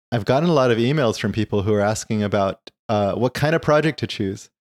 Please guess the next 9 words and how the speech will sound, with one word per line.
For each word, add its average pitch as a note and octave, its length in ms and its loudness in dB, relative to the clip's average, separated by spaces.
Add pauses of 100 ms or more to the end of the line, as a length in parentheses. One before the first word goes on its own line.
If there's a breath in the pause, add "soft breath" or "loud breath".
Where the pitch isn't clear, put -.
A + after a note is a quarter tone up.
(600)
And A2+ 320 2
it A2+ 120 4
ranges A#2+ 360 2
anywhere A#2 380 4
from, G#2+ 260 -2
"I G#2 80 0
wanna, G#2+ 360 0 (340)
you A2+ 140 -4
know, G2+ 260 -6